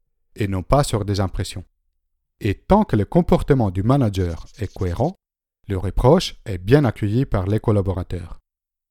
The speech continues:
Le reproche ne dure pas plus d'une minute, souvent beaucoup moins, pendant laquelle le manager parle avec les collaborateurs en les regardant dans les yeux.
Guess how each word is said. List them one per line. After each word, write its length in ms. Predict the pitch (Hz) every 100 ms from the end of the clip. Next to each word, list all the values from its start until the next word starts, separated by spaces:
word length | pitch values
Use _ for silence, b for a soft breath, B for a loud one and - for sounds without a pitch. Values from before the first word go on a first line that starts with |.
| _ -
Le 120 | 104
reproche 560 | 92 95 - 190 - - -
ne 140 | 101
dure 240 | 92 95 -
pas 240 | - 156
plus 260 | - 135 151
d'une 120 | 131
minute, 400 | 95 87 131 - - _ -
souvent 400 | - 185 120 85
beaucoup 320 | 95 151 131
moins, 300 | 98 98 175 - _ _ -
pendant 300 | 110 95 87
laquelle 580 | 90 131 - 135 196 185
le 100 | 113
manager 480 | 113 127 123 104 -
parle 280 | - 117 98
avec 260 | 90 92
les 100 | 95
collaborateurs 920 | - 98 95 87 92 87 123 170 170 - -
en 120 | 101
les 160 | 92
regardant 640 | 87 131 147 117 110 123 139
dans 160 | 104 98
les 180 | 98
yeux. 140 | 87